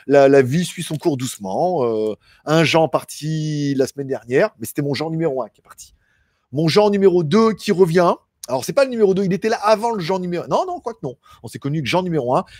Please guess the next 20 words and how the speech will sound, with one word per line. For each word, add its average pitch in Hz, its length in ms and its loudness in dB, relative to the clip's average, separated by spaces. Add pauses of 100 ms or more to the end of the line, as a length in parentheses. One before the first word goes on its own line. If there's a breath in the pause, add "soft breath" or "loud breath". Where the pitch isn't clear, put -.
Là, 151 60 0
c'était 139 160 -2
Jean 175 160 0
numéro 156 260 2
deux 190 200 2
et 156 80 4
deux 170 180 2
petits 196 240 -10
Jean, 185 420 0
euh, 151 120 6
qui - 160 -14
sont - 180 -2
<laughs> - 0 -
arrivés, 147 540 6
euh, - 60 4 (200 loud breath)
ce - 160 0
week-end. 156 600 4
Donc, 117 260 -6
euh, 98 160 -2 (240 soft breath)
voilà. 92 140 -10